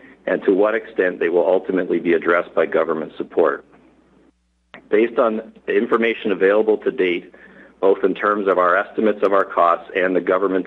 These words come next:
funding that has been announced, we anticipate we will see our quarterly net covid costs in our long-term care operations generally in line with our Q three twenty twenty costs of six point six million into the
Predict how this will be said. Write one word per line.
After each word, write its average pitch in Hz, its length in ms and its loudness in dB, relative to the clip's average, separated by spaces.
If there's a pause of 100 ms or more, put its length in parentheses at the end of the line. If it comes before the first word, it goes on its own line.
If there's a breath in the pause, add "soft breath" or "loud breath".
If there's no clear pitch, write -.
funding 87 320 -2
that 82 140 0
has 110 220 -2
been 90 180 -2
announced, 85 460 -2 (640 loud breath)
we 104 140 4
anticipate 107 680 -2
we 98 100 4
will 92 240 2
see 98 140 2
our 92 100 2
quarterly 104 540 0
net 95 200 -4
covid 92 440 -2
costs 85 420 -2 (140)
in 90 100 -2
our 87 120 0
long-term 90 540 0
care 92 300 2
operations 82 720 0 (640 loud breath)
generally 95 640 -2
in 87 160 0
line 87 460 0
with 87 140 2
our 85 140 2
Q 92 280 -2
three 90 280 -2
twenty 85 340 -2
twenty 85 300 -2
costs 85 400 0
of 78 80 -4 (100)
six 90 160 -4 (100)
point 85 280 -2
six - 240 -6
million 80 420 0 (440 loud breath)
into 92 260 0
the 80 100 2